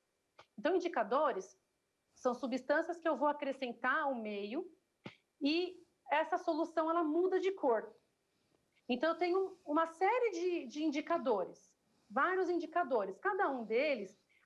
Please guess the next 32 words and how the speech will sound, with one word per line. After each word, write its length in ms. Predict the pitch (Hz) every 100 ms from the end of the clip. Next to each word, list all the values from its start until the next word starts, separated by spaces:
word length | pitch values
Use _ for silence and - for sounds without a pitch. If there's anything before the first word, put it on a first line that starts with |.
| _
é, 160 | 233 226
atende 440 | 254 - 320 349
a 60 | 339
uma 180 | 339 370
faixa 420 | - 320 349 330
de 100 | 254
P 160 | 269 269
H. 380 | 240 214 165 151 _ _ - _
Então, 180 | 220 240
a 40 | 285
gente 120 | 285
quer 140 | 302
dizer 240 | 240 302 320
o 60 |
quê? 360 | - 269 185 - _ _ -
Ele 220 | 277 294
vai 260 | 262 392 415
mudar 400 | 359 226 262 240
de 160 | 214
cor 520 | - - 311 311 220 -
apenas 920 | 311 311 - 269 247 254 370 - - _ - _ -
quando 200 | 302 320
a 60 | 320
solução 500 | 320 285 285 311 320
estiver 300 | - 311 311
naquela 580 | 320 - 381 453 480
faixa. 520 | - 254 202 185 196 - _ _
Então, 220 | 233 247 269
eu 80 |
tenho 300 | 277 294 294
um, 560 | 311 311 269 277 269
um 100 | 254